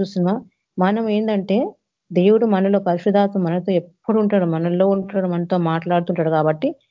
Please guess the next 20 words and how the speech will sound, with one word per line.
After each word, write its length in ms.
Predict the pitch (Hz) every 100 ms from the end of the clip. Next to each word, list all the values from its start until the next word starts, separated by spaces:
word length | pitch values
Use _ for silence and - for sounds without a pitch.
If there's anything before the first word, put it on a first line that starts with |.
| _ -
మనం 280 | 185 196 196
క్రమంగా 500 | 196 160 165 196 214
నడుచుకోవాలంట. 760 | 202 185 - - 165 156 143
ఓకేనా? 1000 | 139 - _ _ _ _ _ _ - 196 339 - _ _
మనము 320 | 208 233 233 220
చూడండి, 420 | 226 220 214 202 208
ఒక 140 | 202
వ్యక్తి 300 | 185 185 - 214
మన 140 | 202
ఎదురు, 240 | 180 196 202 202
ఎదురుగా 280 | 170 185 202 202
ఉంటే 200 | 170 208
మనము 300 | 208 196 226 233
ఒక 120 | 202
వ్యక్తి 340 | 180 180 180 208
అంటే 240 | 196 196 226 -
మనం 220 | 180 175 170
అన్ననే 320 | 165 185 208
తీసుకుందాం 460 | 185 170 185 175 170
చూడు, 180 | 165 185